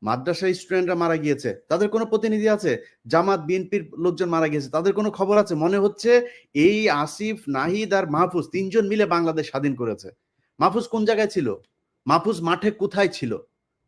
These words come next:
আমরা এটা দেখতে চাই, ভিডিও ফুটেজ দেখতে চাই। মাহফুজ মাঠের কোন জায়গায় ছিল, সামনাসামনি সে ফাইট করেছে? কোথাও ছিল না।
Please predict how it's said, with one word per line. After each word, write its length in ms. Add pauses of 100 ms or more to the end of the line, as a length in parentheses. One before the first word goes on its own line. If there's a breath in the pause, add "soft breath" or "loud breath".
(140)
আমরা 200
এটা 120
দেখতে 340
চাই, 140
ভিডিও 300
ফুটেজ 260
দেখতে 180
চাই। 100
মাহফুজ 360
মাঠের 300
কোন 280
জায়গায় 260
ছিল, 220 (300 soft breath)
সামনাসামনি 520
সে 220 (240)
ফাইট 280
করেছে? 340 (400)
কোথাও 200
ছিল 240
না। 180